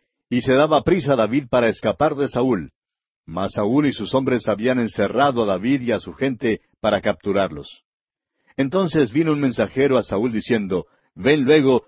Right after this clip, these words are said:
porque los filisteos han hecho una irrupción en el país".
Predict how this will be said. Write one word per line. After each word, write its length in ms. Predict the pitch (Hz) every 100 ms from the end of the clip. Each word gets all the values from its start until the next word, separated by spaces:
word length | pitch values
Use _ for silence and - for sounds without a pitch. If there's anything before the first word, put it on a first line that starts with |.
| _
porque 280 | - 117 113
los 140 | 120 110
filisteos 560 | 131 117 156 156 127
han 140 | 131 135
hecho 280 | 147 -
una 260 | 127 131 123
irrupción 540 | 117 107 101 - 147
en 100 | 131
el 140 | 113 92
país". 500 | 92 92 78 -